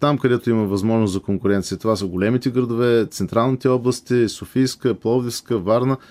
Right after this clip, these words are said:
Стара Загора, Бургас. Там най-доброто, което може да се измисли, е наистина конкуренцията между отделните лечебни заведения. Там, където няма конкуренция, най-доброто, което трябва да направи държавата, ако прецени, че е необходимо да има,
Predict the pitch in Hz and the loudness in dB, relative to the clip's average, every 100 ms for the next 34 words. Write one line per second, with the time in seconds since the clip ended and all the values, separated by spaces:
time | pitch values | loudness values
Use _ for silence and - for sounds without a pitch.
0 | - - - 139 135 120 113 135 123 113 | -20 -16 0 2 4 2 2 2 2 2
1 | 113 165 165 - - - 135 139 147 135 | 2 2 0 -6 -12 -4 0 4 4 4
2 | 135 123 120 127 - 117 - _ _ - | 2 2 2 2 2 0 -2 _ _ -2
3 | 110 101 107 107 98 107 110 139 151 123 | -2 0 0 -2 -2 -2 0 0 2 2
4 | 117 123 - 110 98 104 110 - 113 113 | 2 -2 -2 -4 -2 -2 -2 -4 -4 -2
5 | 113 104 107 107 110 98 101 - 98 95 | 0 0 0 0 0 0 -2 -2 -2 -2
6 | 92 92 90 - - 117 123 113 - 101 | -2 -2 -4 -6 -2 -2 0 0 0 -2
7 | 95 107 - 135 - 139 143 - 147 - | -2 -4 -2 -2 0 -2 -2 -2 -2 -2
8 | - 104 101 107 117 113 123 127 - 117 | -6 -4 -2 -2 -2 -2 -4 -6 -2 -2
9 | 120 _ 113 113 113 104 110 110 101 104 | -2 _ 2 2 2 0 0 0 2 0
10 | 104 107 104 101 - - 98 - 110 107 | 2 0 0 -4 -4 -6 -8 -2 -2 0
11 | - 98 98 87 101 113 110 98 101 95 | 0 0 0 -2 0 0 2 2 0 0